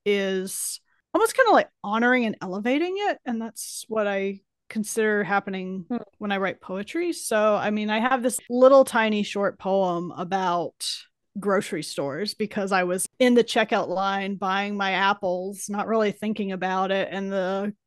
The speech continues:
Speaker 1: cashier was just like, "Oh my gosh, look at these little apples. They're so great." And I think, "Oh, wow, her
Speaker 2: <laughs>
Speaker 1: attention to the beauty of this fruit and how that tied into the season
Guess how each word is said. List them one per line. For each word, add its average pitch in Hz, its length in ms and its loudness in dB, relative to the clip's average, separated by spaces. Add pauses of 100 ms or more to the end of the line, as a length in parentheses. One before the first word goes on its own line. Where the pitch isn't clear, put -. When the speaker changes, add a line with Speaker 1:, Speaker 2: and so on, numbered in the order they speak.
(220)
Speaker 1:
cashier 202 360 -2
was 202 120 -2
just 185 160 -12
like, 190 240 -6 (140)
"Oh 214 40 0
my 247 120 4
gosh, 392 280 6
look 415 120 8
at 494 80 8
these 466 120 10
little 427 240 10 (120)
apples. 370 200 6
They're 339 100 6
so 453 200 8
great." 508 360 10 (340)
And 269 160 4
I 277 120 6
think, 277 320 2
"Oh, 403 160 4
wow, 294 380 4
her 277 200 6
Speaker 2:
<laughs> - 0 -
Speaker 1:
attention 262 760 0
to 226 580 0 (420)
the 214 180 4
beauty 226 480 2
of 196 180 -2
this 202 300 -2
fruit - 680 -2 (380)
and 202 260 0
how 220 160 4
that 220 160 2
tied 214 320 0
into 208 300 -4
the 190 120 -6
season 202 720 -4